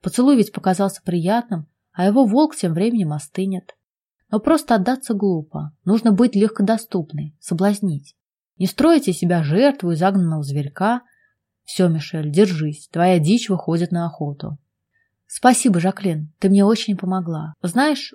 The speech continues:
мне еще нужна помощь. К сожалению, у меня скудный гардероб, и Мишель обещал это исправить. Но даже не знаю, справишься ли ты с этой сложной миссией.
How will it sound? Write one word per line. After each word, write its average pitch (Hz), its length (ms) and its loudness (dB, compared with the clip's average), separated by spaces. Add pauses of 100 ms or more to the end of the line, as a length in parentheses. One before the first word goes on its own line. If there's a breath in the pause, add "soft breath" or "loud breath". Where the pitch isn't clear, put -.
мне 220 260 2
еще 240 240 -4
нужна 160 340 -4
помощь. 151 500 -8 (340)
К - 60 -20
сожалению, 247 500 2
у 220 40 2
меня 233 160 2
скудный 220 400 0
гардероб, 208 600 2
и 202 60 0
Мишель 240 340 -2
обещал 202 380 -4
это 196 180 -6
исправить. 156 640 -10 (360)
Но 202 100 -2
даже 247 240 4
не 254 140 4
знаю, 240 320 2
справишься 240 540 0
ли 233 100 -2
ты 240 140 -2
с - 80 -4
этой 233 200 -2
сложной 226 340 -2
миссией. 180 520 -4